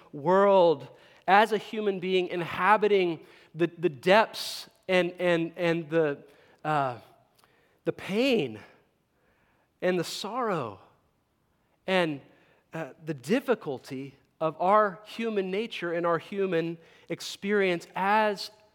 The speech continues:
Emmanuel, which we learned last week means God with us. So what is it that blows the minds of these angels more than the creation of all the stars and all the galaxies?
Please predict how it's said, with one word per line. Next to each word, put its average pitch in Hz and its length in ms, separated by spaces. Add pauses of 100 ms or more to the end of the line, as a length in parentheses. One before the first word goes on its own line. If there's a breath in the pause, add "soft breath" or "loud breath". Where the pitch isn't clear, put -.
(320)
Emmanuel, 156 640
which 123 180
we 160 120
learned 175 240
last 160 260
week 131 220
means 131 260
God 131 560 (400 soft breath)
with - 260
us. - 500 (1300 soft breath)
So - 160
what 208 200
is 254 120
it 247 100
that 196 180
blows 175 480
the 170 100
minds 175 580
of 151 80
these 143 220
angels 151 480
more 175 280
than 202 120
the 175 80
creation 170 720 (420 soft breath)
of 131 120
all 175 160
the 190 80
stars 170 540
and 143 100
all 143 140
the 147 100
galaxies? 131 880